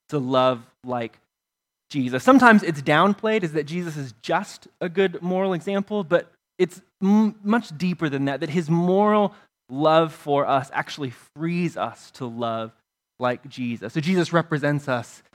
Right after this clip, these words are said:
in his faithfulness and his goodness. That leads to this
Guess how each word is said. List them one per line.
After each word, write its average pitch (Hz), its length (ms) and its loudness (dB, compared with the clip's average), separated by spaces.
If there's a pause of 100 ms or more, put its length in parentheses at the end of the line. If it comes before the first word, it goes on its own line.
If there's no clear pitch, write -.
(200)
in 135 120 -4
his 131 300 -6 (140)
faithfulness 139 640 -6
and 123 180 -6
his 117 280 -10 (400)
goodness. 123 640 -6 (1160)
That 190 160 6
leads 202 300 4
to 175 60 -4
this 170 180 2